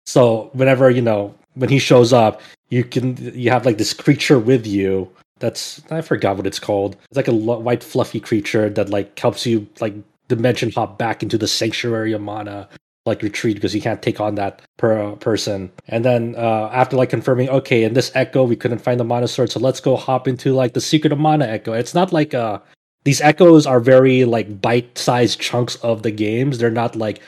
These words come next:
we're starting at the very beginning of Trials of Mana or Secret of Mana. They're, like, very specific points of time in that game. Like, when you go into Trials of Mana,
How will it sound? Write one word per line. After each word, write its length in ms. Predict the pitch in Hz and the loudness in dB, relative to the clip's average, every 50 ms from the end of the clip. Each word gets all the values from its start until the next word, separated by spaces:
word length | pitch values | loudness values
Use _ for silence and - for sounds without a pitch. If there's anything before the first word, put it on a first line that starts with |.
| - _ _ _ | -20 _ _ _
we're 80 | 127 120 | -2 -2
starting 320 | - - 131 120 123 117 | 2 4 4 4 6 4
at 100 | 123 - | 4 2
the 60 | 120 | 2
very 200 | 104 117 117 117 | 2 4 4 4
beginning 400 | 107 113 104 104 113 110 110 104 | 4 2 0 0 2 0 0 -2
of 220 | 113 107 104 95 - | -2 -4 -4 -6 -6
Trials 360 | - - 113 110 107 101 - | -8 -4 -2 -2 -2 -2 -2
of 40 | 104 | -4
Mana 340 | 101 104 101 101 104 101 98 | -4 -4 -4 -4 -4 -4 -4
or 60 | 92 | -6
Secret 320 | - - - 104 - 107 104 | -6 -6 -8 -8 -6 -6 -6
of 60 | 98 | -4
Mana. 280 | 104 98 98 98 101 | -4 -6 -4 -6 -6
They're, 140 | 95 101 104 | -4 -4 -4
like, 240 | 104 104 101 95 - _ _ _ _ _ - | -4 -4 -6 -6 -10 _ _ _ _ _ 0
very 600 | 120 143 143 147 151 147 147 135 123 113 - - _ _ _ _ | 4 6 8 8 8 8 6 4 2 0 -2 -8 _ _ _ _
specific 340 | - 131 - 139 147 - - | -10 -6 0 0 0 0 2
points 240 | - 143 127 120 - | 2 2 2 2 0
of 140 | 120 107 | -6 -8
time 420 | - - - 113 113 110 107 104 104 | -8 -6 -4 -2 -2 -2 -2 -4 -4
in 200 | - 107 110 104 | -6 -8 -6 -6
that 200 | 101 98 98 - | -6 -6 -6 -6
game. 160 | - 107 101 | -6 -6 -4
Like, 160 | 101 101 98 | -6 -6 -6
when 120 | 110 107 107 | -6 -6 -6
you 80 | 107 | -2
go 80 | 107 117 | -2 -2
into 160 | 113 110 110 | -2 -2 -4
Trials 360 | - - - 127 123 113 98 | -6 -2 0 0 0 2 0
of 80 | 110 101 | 0 -2
Mana, 460 | 101 104 101 98 98 101 101 98 | -2 -2 -4 -2 -4 -4 -6 -6